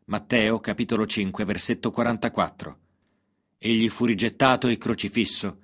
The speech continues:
ma non potrà essere rigettato alla sua seconda venuta, poiché ogni orecchio lo udrà e ogni ginocchio si piegherà e ogni lingua riconoscerà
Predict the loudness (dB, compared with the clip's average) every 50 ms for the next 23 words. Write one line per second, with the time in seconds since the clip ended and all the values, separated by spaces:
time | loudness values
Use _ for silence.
0 | _ _ _ _ _ _ _ _ _ _ _ _ -6 -2 0 2 2 2 2 2
1 | 0 2 4 4 4 4 4 2 0 0 0 0 2 2 2 2 2 0 -2 0
2 | 2 2 2 2 2 0 0 0 0 -2 -2 -4 -4 -4 -4 -2 -2 0 0 2
3 | 2 2 2 2 0 0 -2 -2 -6 -6 -8 -10 _ _ _ _ _ _ _ 0
4 | 2 2 2 4 6 6 6 8 6 6 6 6 6 6 6 4 4 4 4 4
5 | 6 6 6 6 4 4 4 4 2 2 -2 -8 _ _ _ _ _ _ _ _
6 | 0 2 4 4 4 4 4 4 4 4 4 4 4 2 2 0 0 0 0 2
7 | 4 4 6 6 6 4 4 2 -2 -8 -18 _ _ _ _ _ _ _ _ -4
8 | -2 0 0 0 2 2 4 4 4 4 4 4 2 2 2 2 2 2 0 0
9 | 0 0 -2 -4 -2 0 0 -2 -2